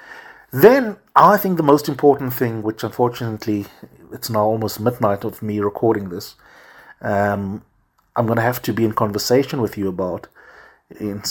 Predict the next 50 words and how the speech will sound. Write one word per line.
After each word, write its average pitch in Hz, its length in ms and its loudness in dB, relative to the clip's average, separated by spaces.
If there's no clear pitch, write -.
on 113 120 0
some 110 200 2
other 127 180 6
platforms, 95 640 -4
and 98 100 -8
maybe 107 240 0
I'll 104 120 4
write 101 340 0
a 101 40 -2
piece 95 440 -8
for - 140 -10
times 101 480 -4
live 98 480 -2
dot 101 120 0
co 107 320 4
dot 95 180 0
Z 98 80 0
A 98 240 0
over 95 180 -6
the 95 140 -4
weekend, 98 640 -2
so 101 120 -2
watch 104 240 2
out 120 220 0
for 98 120 -4
that. - 280 -12
But, 117 280 6
but 120 100 6
let 165 100 8
me 208 100 2
put 190 160 6
it 123 120 4
this - 320 2
way. - 280 -12
I 311 520 10
think 214 420 -2
that 180 160 0
President 170 400 0
Cyril 156 240 2
Ramaphosa 131 640 4
doesn't 120 300 0
obviously 110 400 -2
have 98 220 -6
the 101 80 -4
support - 560 -6
of 95 320 -4
A 110 60 -4
N 95 200 -4
C 92 240 -4
elders. 85 540 -10